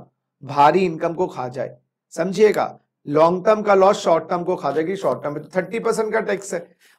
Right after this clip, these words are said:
उल्टा अलाउड है वही। तो यानी कि कैपिटल गेन इनकम रेवेन्यू इनकम से हल्की होती है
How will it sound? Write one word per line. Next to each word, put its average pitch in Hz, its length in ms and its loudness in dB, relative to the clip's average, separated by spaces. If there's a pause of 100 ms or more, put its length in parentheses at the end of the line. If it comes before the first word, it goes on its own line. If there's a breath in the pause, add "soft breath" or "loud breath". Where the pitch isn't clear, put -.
उल्टा 226 360 2
अलाउड 175 380 4
है 98 120 -10 (180)
वही। 185 260 2 (480)
तो 175 60 -6
यानी 175 340 0
कि 226 160 -8
कैपिटल 196 680 4
गेन 202 280 -2
इनकम 170 560 0
रेवेन्यू 175 480 0
इनकम 190 280 -2
से 220 120 -2
हल्की 190 300 2
होती 214 300 0
है 269 120 -14